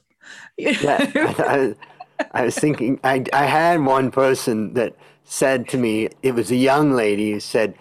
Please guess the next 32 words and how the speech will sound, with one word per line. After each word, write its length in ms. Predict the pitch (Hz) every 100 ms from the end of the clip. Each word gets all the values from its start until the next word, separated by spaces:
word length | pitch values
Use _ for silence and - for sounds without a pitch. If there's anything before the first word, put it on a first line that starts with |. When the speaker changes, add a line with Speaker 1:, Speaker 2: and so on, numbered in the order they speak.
| - _ _ _ -
Speaker 2:
"Do 100 | 120
you 80 | 120
need 180 | 123 120
any 260 | 120 110
advice 520 | 107 95 113 117 - 117
on, 320 | 104 101 104
uh, 240 | 95 95
you 180 | 95 117
know, 180 | 98 90
investing?" 840 | 101 101 110 104 - - 139 113
<laughs> 40 | -
And 180 | 92 -
I 20 |
said, 340 | - 113 101 - - - - -
"I, 140 | 113 - -
are 80 | 120
you 220 | 117 117
asking 640 | 90 107 107 - 120 104 95
for 160 | 110
my 300 | 95 90 107
advice 760 | 147 143 147 196 214 - - - _ _
or 220 | 123 123 120
are 280 | 113 - - -
you 220 | 127 131
asking 420 | 131 131 135 123
me 260 | 139 143 127
for 180 | 123 117
your 340 | 120 190 160
advice?" 520 | 101 104 104 104 -
And 180 | 107 98
she's 160 | - 127
like, 160 | 117